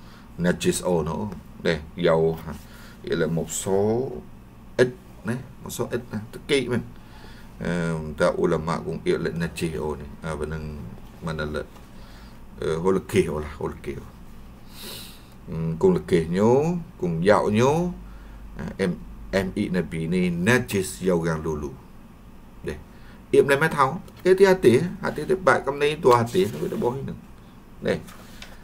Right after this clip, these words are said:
Eh, Nabi nak buat, tiang kotor hajat, kita akan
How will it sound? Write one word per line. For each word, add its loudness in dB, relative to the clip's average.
Eh, -6
Nabi -2
nak 2
buat, 0
tiang 4
kotor 0
hajat, 6
kita 0
akan -4